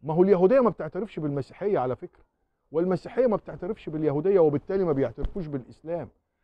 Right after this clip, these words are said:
لكن احنا الاسلام معترف باليهودية والمسيحية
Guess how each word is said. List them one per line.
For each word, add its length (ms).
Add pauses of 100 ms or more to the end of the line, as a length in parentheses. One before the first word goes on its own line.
لكن 260
احنا 220
الاسلام 580
معترف 400
باليهودية 680
والمسيحية 760